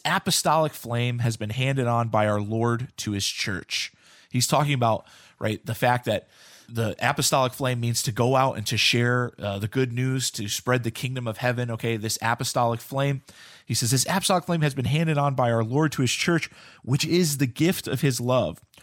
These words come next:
which continues his life, shows forth his truth,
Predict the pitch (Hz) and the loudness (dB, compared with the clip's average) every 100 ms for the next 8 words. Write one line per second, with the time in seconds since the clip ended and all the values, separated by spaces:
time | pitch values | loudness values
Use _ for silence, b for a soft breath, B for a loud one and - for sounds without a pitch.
0 | B - 123 - 131 - 180 185 185 185 | B -2 0 2 0 2 2 2 2 2
1 | 175 151 139 156 143 110 - - b b | 2 0 2 4 4 0 -8 -18 b b
2 | b - - 151 156 - 151 180 185 - | b -2 2 4 2 0 0 0 0 0
3 | 175 - - 156 151 147 - | 0 0 0 4 4 2 -4